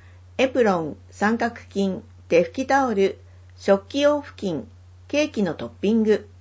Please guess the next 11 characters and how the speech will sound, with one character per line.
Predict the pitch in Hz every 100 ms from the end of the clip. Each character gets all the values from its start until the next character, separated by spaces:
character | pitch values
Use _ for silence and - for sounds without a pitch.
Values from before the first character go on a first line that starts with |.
| - - - - - - - -
申 | 226 240
し | 233
込 | - 214
み、 | 202 - - - -
市 | - 269 -
ホ | - 202 220
ー |
ム | 269 285
ペ | 302 294
ー | 262
ジ、 | 208 190